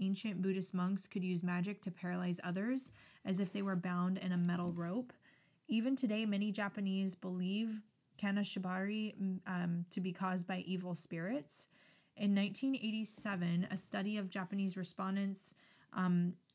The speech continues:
found that the symptoms of kanashibari to be identical to those of sleep paralysis. And then in Saint Lucia,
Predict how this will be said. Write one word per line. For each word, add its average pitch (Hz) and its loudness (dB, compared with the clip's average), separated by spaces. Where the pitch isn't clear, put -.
found 196 2
that 185 -4
the 180 0
symptoms 220 0
of 190 -2
kanashibari 196 -2
to - -8
be 190 -2
identical 190 -2
to 196 -2
those 180 0
of 208 -6
sleep - -4
paralysis. 190 -6
And 202 4
then 208 4
in 202 2
Saint 220 0
Lucia, 220 0